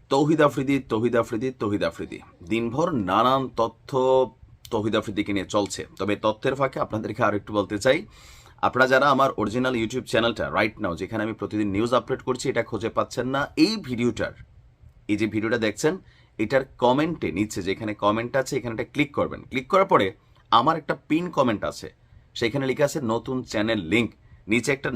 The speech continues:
নীল লেখা আছে, লিংক আছে, ওটাতে ক্লিক করলে সোজা আমার নতুন চ্যানেল চলে আসবে, নাইম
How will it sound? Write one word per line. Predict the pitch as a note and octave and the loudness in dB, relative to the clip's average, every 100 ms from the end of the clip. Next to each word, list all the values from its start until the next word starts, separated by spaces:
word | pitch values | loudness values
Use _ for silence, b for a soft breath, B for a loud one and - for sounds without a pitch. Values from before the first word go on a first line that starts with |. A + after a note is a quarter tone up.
| G#2+ | 0
নীল | A#2+ C3+ B2+ - _ F2 | 2 0 -2 -12 _ -2
লেখা | G#2 A#2+ B2 | 0 4 2
আছে, | G#2+ F#2 F2+ | 2 0 0
লিংক | A2+ G#2 G2+ | 0 0 -4
আছে, | E2+ F#2 | -4 -6
ওটাতে | G#2 A#2+ | -6 -6
ক্লিক | B2 B2 - | -4 -6 -2
করলে | C#3+ E3 G3+ b b b | 2 2 0 b b b
সোজা | - E3 E3 D#3+ | 0 2 4 4
আমার | D3 C#3+ | 4 4
নতুন | C3+ C#3 B2+ | 0 -2 -2
চ্যানেল | B2 A2 G#2 | -2 -2 0
চলে | A2 F#2+ | 2 0
আসবে, | F2 F2+ | 0 -2
নাইম | F#2+ G2 | -2 -2